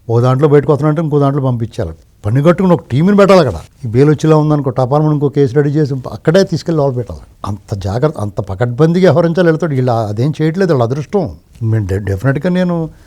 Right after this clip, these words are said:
ఆ ప్రభుత్వానికి కొంచెం ఏదో ఒక రాసి పది మంది కలిపి వెళ్ళి ఒక మెమరాండం ఇస్తాం. ఏదైనా ఒక టీం రెడీ చేసి కూర్చోబెట్టడం, ఒక వంద మందితో లాయర్లు గీర్లు అందరూ కలిపి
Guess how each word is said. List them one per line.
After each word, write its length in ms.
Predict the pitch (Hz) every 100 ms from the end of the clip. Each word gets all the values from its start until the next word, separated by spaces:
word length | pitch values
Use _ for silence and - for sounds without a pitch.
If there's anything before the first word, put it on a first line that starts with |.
| _ _ 131
ఆ 260 | 120 117 98
ప్రభుత్వానికి 500 | 123 139 - 160 156
కొంచెం 420 | 160 147 147 135
ఏదో 220 | 131 147
ఒక 500 | 139 120 117 113 107
రాసి 240 | 101 120 127
పది 100 | 139
మంది 220 | 127 127 143
కలిపి 260 | 151 143
వెళ్ళి 180 | 151 156
ఒక 100 | 139
మెమరాండం 440 | 127 131 147 147
ఇస్తాం. 280 | 139 - 113 76 _ _ _ _ _ _ _ _ 104
ఏదైనా 240 | 110 135
ఒక 80 | 127 123
టీం 180 | 135
రెడీ 180 | 135 135
చేసి 240 | 139 143 -
కూర్చోబెట్టడం, 500 | 123 151 139 139 139
ఒక 100 | 120
వంద 160 | 120 131
మందితో 300 | 135 127 139 131
లాయర్లు 320 | 123 131 131
గీర్లు 320 | 123 135 135
అందరూ 220 | 123 127 131
కలిపి 400 | 123 120 208 226